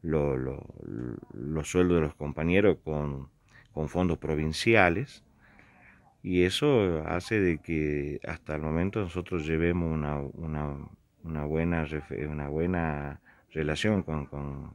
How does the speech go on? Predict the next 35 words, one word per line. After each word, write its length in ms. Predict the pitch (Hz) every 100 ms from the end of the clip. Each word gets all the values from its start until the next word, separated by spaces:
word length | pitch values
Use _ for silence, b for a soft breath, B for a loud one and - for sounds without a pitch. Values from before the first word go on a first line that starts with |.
| _
con 140 | 78
la 80 | 76
gente 220 | 104 107
del 60 | 101
gobierno 380 | 110 135 190
y 160 | 202 85
con 400 | - 78 76 71 -
todos 280 | 95 95
los, 160 | 78 71 - B B B B -
los 160 | 80
afiliados 400 | 80 - 82 90
a 40 | 85
nuestro 220 | 85 82
sindicato, 600 | - 85 90 120 98 80
¿no? 80 | 85 -
A 100 | 85
pesar 380 | 87 - 117
de 160 | 120 98
que 100 | 92
los 200 | 82 -
sueldos 380 | 90 101 101 87
se 100 | 80
vienen 380 | 87 101 90 - _ _ _
cobrando 460 | 87 85 92 98
en 140 | 90 78
tiempo 480 | - 92 101 98
y 160 | 87 87
en 140 | 104
forma, 580 | 98 101 85 76 90 196 - - B B B B B B B -
eh, 200 | 90 87
no 140 | 101
significa 580 | - 101 95 107 98 101
eso 360 | 95 95 113
de 240 | 92 85 78
que 400 | - 82 80 76